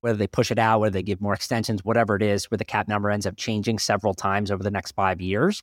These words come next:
But regardless, he's gonna make a hell of a lot of money. She did a great job. She's getting praised tremendously on social media right now, and rightfully so.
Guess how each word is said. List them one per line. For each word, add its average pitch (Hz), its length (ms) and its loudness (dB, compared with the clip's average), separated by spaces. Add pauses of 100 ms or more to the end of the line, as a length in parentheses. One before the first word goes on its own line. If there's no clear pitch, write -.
(120)
But 170 100 4
regardless, 135 640 2
he's 139 160 -4
gonna 139 160 2
make 127 160 2
a 101 60 -4
hell 131 260 2
of 113 60 2
a 120 40 4
lot 113 200 4
of 110 40 2
money. 113 320 2 (320)
She - 200 -2
did 131 160 2
a 110 40 -4
great 117 220 4
job. 104 340 2 (200)
She's 127 240 0
getting 120 240 0
praised 120 420 2
tremendously 110 420 0
on 104 80 2
social 107 280 -2
media 107 200 2
right 98 180 2
now, 98 280 -2 (180)
and 113 80 -8
rightfully 101 360 2
so. 110 420 4